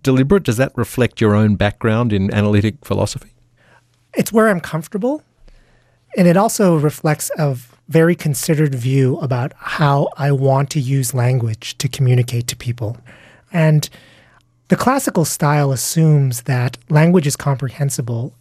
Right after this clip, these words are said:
Speaker 2: and that the best form of communication is the kind of communication you do with another person when you're in dialogue and in conversation.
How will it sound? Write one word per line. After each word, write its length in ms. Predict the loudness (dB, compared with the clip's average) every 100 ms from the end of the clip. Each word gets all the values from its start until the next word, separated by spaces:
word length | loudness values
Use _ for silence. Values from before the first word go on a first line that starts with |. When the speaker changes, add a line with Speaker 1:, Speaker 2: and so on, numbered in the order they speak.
| -4
Speaker 2:
and 160 | 0
that 160 | 0 0
the 80 | 0
best 320 | 2 0 -2
form 400 | 0 2 4 2
of 180 | -2 -8
communication 840 | -4 -2 -4 -4 -4 -2 -4 -4
is 140 | -6 -6
the 100 | -6
kind 280 | 0 4 4
of 80 |
communication 640 | 2 0 0 0 -2 0 0
you 100 | 2
do 260 | 4 4
with 220 | 4 2 2
another 260 | 2 2
person 440 | 2 0 0 0 -2
when 120 | 0
you're 140 | 2
in 140 | 2 0
dialogue 480 | 0 2 2 2
and 100 | 2
in 100 | 2
conversation. 800 | 2 2 2 2 4 2 2 -6